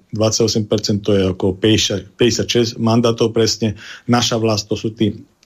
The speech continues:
radikálnejší nacionalisti, získali sedem mandátov a tá nemecká menšina, ako taká marginálna strana, alebo jedna z tých marginálnych straníčiek, získala jeden mandát. Takže to vlastne je tých sto deväťdesiatdeväť, e,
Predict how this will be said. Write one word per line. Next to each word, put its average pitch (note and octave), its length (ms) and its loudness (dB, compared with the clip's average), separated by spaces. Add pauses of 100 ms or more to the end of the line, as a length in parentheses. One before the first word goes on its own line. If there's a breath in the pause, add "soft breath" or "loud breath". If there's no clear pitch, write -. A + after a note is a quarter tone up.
(380)
radikálnejší A2 720 2
nacionalisti, G#2 640 2
získali G2 320 2
sedem A2+ 240 4
mandátov A2 560 2
a G#2+ 160 -4
tá G#2 80 0
nemecká G#2 640 2 (400 loud breath)
menšina, A#2 560 4
ako G2+ 160 -4
taká G2+ 560 0
marginálna A2+ 560 4
strana, G#2+ 320 0
alebo G2+ 160 2
jedna G#2 80 2
z G2+ 160 0
tých G2+ 80 4
marginálnych G#2 480 4
straníčiek, G2+ 480 2
získala G2 480 0 (320 loud breath)
jeden A2 240 4
mandát. G#2 400 2
Takže G#2 320 0
to A#2+ 160 0
vlastne A2+ 480 0
je G#2 80 -4
tých - 240 -6
sto A#2 160 0
deväťdesiatdeväť, G#2+ 640 2
e, - 100 -4